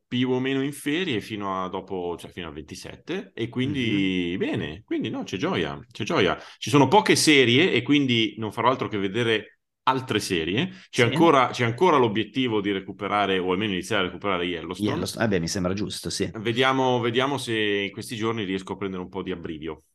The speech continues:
Speaker 1: come
Speaker 2: Bravo.
Speaker 1: si dice in
Speaker 2: Mi
Speaker 1: questo
Speaker 2: sembra un
Speaker 1: caso.
Speaker 2: ottimo, un ottimo piano.
Speaker 1: Anche se poi in realtà ci sono un tot di robe che sono arrivate nuove,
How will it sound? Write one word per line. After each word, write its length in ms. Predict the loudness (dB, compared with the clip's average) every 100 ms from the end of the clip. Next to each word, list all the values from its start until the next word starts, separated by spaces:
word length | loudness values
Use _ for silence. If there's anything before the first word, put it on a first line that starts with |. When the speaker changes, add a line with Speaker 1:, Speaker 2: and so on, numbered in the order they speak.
| _ _ _ -10
Speaker 1:
come 120 | -8
Speaker 2:
Bravo. 120 | -6 -8
Speaker 1:
si 80 | -12
dice 260 | -18 -16
in 40 | -12
Speaker 2:
Mi 40 |
Speaker 1:
questo 140 | -4 0
Speaker 2:
sembra 200 | 0 2
un 100 | 2
Speaker 1:
caso. 160 | 0
Speaker 2:
ottimo, 420 | 0 0 2 2 2
un 80 | 0
ottimo 300 | -2 -2 -2
piano. 280 | 0 0 2
Speaker 1:
Anche 200 | 2 2
se 140 | 4
poi 120 | 4
in 40 | 4
realtà 240 | 4 0
ci 100 | 0
sono 220 | -6 -4
un 120 | -4 -2
tot 240 | -2 -2
di 80 | 0
robe 480 | 4 4 4 2 0
che 120 | -8
sono 260 | -8 -6
arrivate 520 | -6 -4 0 0 0 -4
nuove, 460 | -2 -4 -2 -6